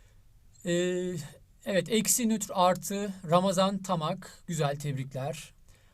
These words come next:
"Hocam artı eksi nasıl yaptık anlamadım." demiş Muhammed Salim Akgöz. Tekrar anlatırız, problem değil. Zamanımız var. Hemen kısaca böyle otuz saniye içerisinde anlatabiliriz.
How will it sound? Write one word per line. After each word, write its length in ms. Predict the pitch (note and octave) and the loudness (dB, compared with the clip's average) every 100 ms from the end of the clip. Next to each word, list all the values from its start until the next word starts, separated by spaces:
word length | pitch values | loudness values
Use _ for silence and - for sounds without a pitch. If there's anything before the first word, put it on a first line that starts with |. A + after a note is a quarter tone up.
| - | -18
"Hocam 460 | - F3 E3+ G#3 A3 | -4 0 2 2 0
artı 560 | F#3 E3+ F3 E3+ A3+ A3+ | 4 6 6 2 -2 0
eksi 600 | - F3 F3+ - G#3+ G3 | 0 -4 -2 -4 -2 0
nasıl 300 | F#3+ F#3 F3 | 0 0 0
yaptık 320 | D3+ D3 A#3 | -2 -2 -2
anlamadım." 560 | E3+ E3 F#3 E3 C#3+ C3+ | 0 2 2 2 0 -4
demiş 340 | C#3+ A3 - | -4 -4 -4
Muhammed 380 | E3+ E3 D3+ D3 | 0 0 2 0
Salim 420 | - D#3 C3 B2+ | 0 -2 -2 -2
Akgöz. 380 | F#3+ F#3+ A#3+ - | -2 -2 -4 -2
Tekrar 340 | C4 A3 C4 | -2 0 0
anlatırız, 500 | B3+ C4 C4 C4 A#3 | 0 0 -2 -2 -4
problem 420 | - A3 A3 G#3+ A3 | 0 2 4 2 2
değil. 120 | G#3+ | 2
Zamanımız 600 | F3 F#3+ G#3 G#3 G#3 F#3+ | 4 4 4 2 0 4
var. 180 | F#3+ F#3 | 4 4
Hemen 280 | D#3+ D#3+ F3 | -2 -4 -6
kısaca 580 | - G#3+ E3 F3 F#3+ | -4 -2 4 4 4
böyle 160 | E3 D#3+ | 0 -2
otuz 280 | F3 F3 A3 | -4 -4 -2
saniye 320 | F#3 E3 D#3 | 0 0 -2
içerisinde 400 | D3+ D3+ - G3+ | -4 -4 -4 -2
anlatabiliriz. 720 | F#3+ F#3 F3+ E3+ F3 A#3+ - | 0 0 0 -2 0 -2 -2